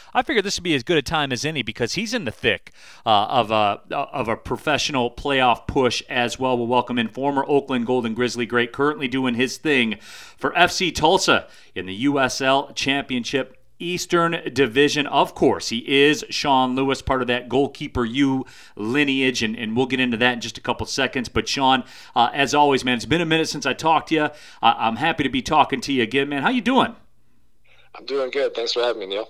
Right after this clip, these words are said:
Speaker 1: Yeah, abs-, absolutely, absolutely. It,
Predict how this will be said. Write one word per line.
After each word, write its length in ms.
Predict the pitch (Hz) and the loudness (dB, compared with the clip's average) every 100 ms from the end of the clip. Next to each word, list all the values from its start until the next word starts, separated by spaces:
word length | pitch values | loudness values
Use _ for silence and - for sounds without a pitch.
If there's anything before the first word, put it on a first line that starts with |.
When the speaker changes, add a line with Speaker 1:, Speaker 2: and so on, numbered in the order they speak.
| - | -10
Speaker 1:
Yeah, 200 | 156 220 | 0 4
abs-, 280 | 123 147 - | 4 2 -2
absolutely, 720 | - 180 - 160 180 170 87 | -2 0 0 0 0 0 -4
absolutely. 600 | 85 160 - 127 170 151 | -2 -2 -2 -4 -2 2
It, 340 | 127 - - | 2 0 -10